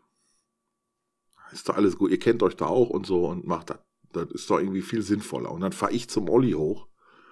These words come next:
So, das ist doch irgendwie, das ist doch, das macht doch mehr Sinn.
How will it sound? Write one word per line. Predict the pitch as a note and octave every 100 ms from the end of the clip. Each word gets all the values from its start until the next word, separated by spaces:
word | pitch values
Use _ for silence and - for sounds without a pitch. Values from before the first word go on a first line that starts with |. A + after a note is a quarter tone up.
| - - - - - - - _ _ _ _ - - - - - - - - - - - -
So, | F2 F#2 - - - -
das | - F#2
ist | - -
doch | -
irgendwie, | - - F2
das | F#2+ F#2+
ist | -
doch, | G2 -
das | - - -
macht | A2 -
doch |
mehr | F#2+ F#2+
Sinn. | G2 - D3